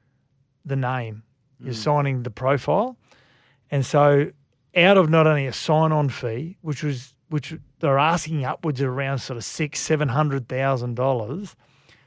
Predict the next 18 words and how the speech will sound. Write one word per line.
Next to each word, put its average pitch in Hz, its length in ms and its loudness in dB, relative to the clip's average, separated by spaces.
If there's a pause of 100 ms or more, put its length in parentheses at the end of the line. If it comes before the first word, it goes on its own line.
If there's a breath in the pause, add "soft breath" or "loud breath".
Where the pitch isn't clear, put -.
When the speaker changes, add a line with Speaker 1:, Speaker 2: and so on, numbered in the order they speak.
(100)
Speaker 1:
also 156 380 4
wanted 139 420 0 (120)
a 147 60 -8
percentage 156 500 0
of 123 120 -2
gate 123 260 -2
takings 123 720 -2
Speaker 2:
<laughs> - 480 -2
Speaker 1:
and 160 240 6
merchandise 147 680 2
Speaker 2:
Why 156 80 2
Speaker 1:
sold 160 200 8
Speaker 2:
not? 147 180 6
Speaker 1:
as 117 100 -2
well. 139 260 4
Speaker 2:
Why 202 80 2
not? 208 220 0
Speaker 1:
Yeah. 151 360 4